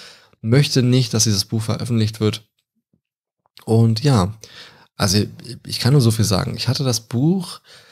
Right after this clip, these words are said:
vor guten zwei, drei Monaten, als ich das erste Mal von dem Fall gehört habe. Das zieht sich jetzt schon eine ganze Weile seit der Planung. Und da hatte ich versucht, dieses Buch zu bestellen und habe es nicht bekommen. Es war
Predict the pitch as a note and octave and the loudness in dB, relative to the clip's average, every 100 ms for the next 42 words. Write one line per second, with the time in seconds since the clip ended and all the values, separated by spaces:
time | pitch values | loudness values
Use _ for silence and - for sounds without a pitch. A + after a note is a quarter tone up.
0 | _ _ _ _ _ _ - B2 A#2+ C3+ | _ _ _ _ _ _ -10 -4 0 0
1 | C3 C3+ - C#3+ C#3+ C3+ A#2 - A2 A2 | 0 -2 -6 -6 -4 -2 -2 0 0 2
2 | G2+ G#2 G2+ - - - A2 A2 G#2+ A2+ | 2 2 0 -4 -8 -6 -2 -2 0 -2
3 | - A2+ A2+ G#2 - G2 F2+ A2 D#3 C3+ | 0 0 0 0 0 -2 0 0 0 -2
4 | - D3 - - F2 - C#3 B2 A2 A2 | -2 -4 -2 -2 -2 -2 -2 0 -2 0
5 | G#2+ G2+ F#2+ G2+ F#2+ F#2 F2 F2 - _ | 0 0 -2 0 0 0 -2 -4 -10 _
6 | _ - - G2 G2+ G2+ F2+ - _ _ | _ -10 -6 0 2 2 -2 -8 _ _
7 | _ F#2 F#2 - - G2 A2+ C#3 - A2+ | _ -6 -4 -6 -4 0 2 0 0 0
8 | A2+ A2+ G#2 - - A2 - - - G2 | 0 0 -4 -4 -10 -8 -8 -6 -4 0
9 | A#2+ C#3+ - - G#2+ A2 - - _ _ | 2 0 -2 -2 -2 -6 -8 -20 _ _
10 | - F#2+ A2 A2 - - - - - F#2 | -6 2 2 2 -4 -4 -6 -4 -2 0
11 | A#2 A#2+ | 0 -2